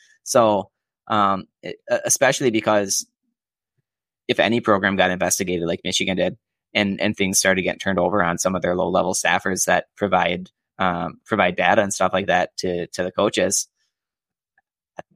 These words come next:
there's probably a lot of programs that aren't gonna come, come out, uh, grading a hundred percent at abiding by N C double A rules, uh, in that process. But nobody talks about it, right? 'Cause a lot of people are like,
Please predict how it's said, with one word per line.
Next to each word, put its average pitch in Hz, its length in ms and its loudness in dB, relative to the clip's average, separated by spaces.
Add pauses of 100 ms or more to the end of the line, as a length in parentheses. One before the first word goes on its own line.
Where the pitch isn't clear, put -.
(240)
there's 98 180 -2
probably 92 240 2
a 90 40 -2
lot 87 160 0
of 95 60 -8
programs 95 400 -2
that 92 80 2
aren't 90 140 -2
gonna 92 120 0
come, 92 240 0 (160)
come 104 180 2
out, 98 280 4
uh, 90 400 2
grading 104 320 2
a 98 60 2
hundred 101 240 0
percent 107 400 0
at 95 220 2
abiding 95 420 0
by 95 220 4
N 92 180 -2
C 104 100 -4
double 165 240 0
A 98 80 2
rules, 98 560 0
uh, 92 260 -6
in 95 140 -10
that 87 180 -8
process. - 440 -2 (480)
But 156 120 0
nobody 165 220 4
talks - 260 -2
about 90 180 0
it, 69 40 -4
right? 87 260 -2
'Cause 110 360 -2
a 113 80 4
lot 104 180 4
of 127 60 -4
people 113 180 -2
are 101 100 6
like, 98 220 0